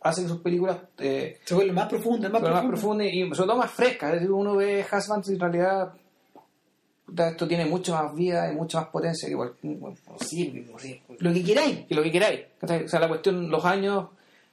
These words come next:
Speaker 1: no, sabéis que no pasan. Lo importante, los años no pasan por la película.
Speaker 2: No,
Speaker 1: Poco y nada.
Speaker 2: no,
Speaker 1: La película
Speaker 2: o sea,
Speaker 1: está como lechuga.
Speaker 2: estamos a ver la anarquía de la película, las dudas que despierta,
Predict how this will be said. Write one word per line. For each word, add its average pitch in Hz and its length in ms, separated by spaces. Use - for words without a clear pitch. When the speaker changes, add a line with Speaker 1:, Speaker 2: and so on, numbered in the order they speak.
Speaker 1:
no, 165 480
sabéis 175 200
que 190 60
no 156 80
pasan. 151 320
Lo 151 80
importante, 175 480
los 156 100
años 151 120
no 139 80
pasan 127 220
por 139 100
la - 60
película. 131 300
Speaker 2:
No, 175 200
Speaker 1:
Poco 147 220
y 139 40
nada. 135 220
Speaker 2:
no, 175 120
Speaker 1:
La - 120
película 151 140
Speaker 2:
o - 20
sea, 190 100
Speaker 1:
está 165 140
como 147 160
lechuga. 135 420
Speaker 2:
estamos 240 360
a 214 60
ver 220 300
la 196 80
anarquía 190 460
de 262 40
la 262 100
película, 240 520
las 196 200
dudas 233 320
que 247 100
despierta, 214 1000